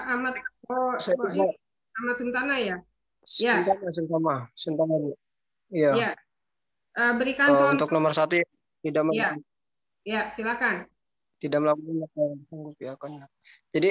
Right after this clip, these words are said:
Speaker 2: di dalam perjanjian tersebut, eh, misal si orang tersebut menyanggupi untuk tidak, misal ya perjanjiannya kayak sewa tanah gitu ya, tidak membuat bangunan permanen gitu di atasnya, tapi dia malah membuat gitu.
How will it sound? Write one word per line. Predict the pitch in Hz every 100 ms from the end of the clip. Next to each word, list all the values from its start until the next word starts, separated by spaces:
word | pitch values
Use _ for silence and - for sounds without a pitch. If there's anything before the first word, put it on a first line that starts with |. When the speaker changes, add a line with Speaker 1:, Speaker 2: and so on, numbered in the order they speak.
| -
Speaker 2:
di | 170
dalam | 160 165 165
perjanjian | 170 165 160 160
tersebut, | 160 160 165 190 - 170 _ -
eh, | 156 147
misal | 151 147 180 175 - - _
si | - - 151 147 147 151 -
orang | 160 147 147
tersebut | 151 160 165 170
menyanggupi | 170 160 151 147 151 165
untuk | 151 165 -
tidak, | 151 143 151 - _ _
misal | 165 151 196
ya | 160
perjanjiannya | 156 151 151 147 156 175 180 _ _ _ _ _
kayak | - 147 147 143 - _ _ _
sewa | - 156 147 143
tanah | 147 151 170
gitu | 147 135
ya, | 127
tidak | 127 143 151
membuat | 151 147 143 143 139 147 151
bangunan | 147 143 143 143 147
permanen | 139 139 139 143 156 143
gitu | 131
di | 131
atasnya, | 131 135 -
tapi | 139 147 165
dia | 156 185
malah | 175 156 156 - _ _ _ _ _ _
membuat | 151 147 160 185 185
gitu. | 147 143 139 127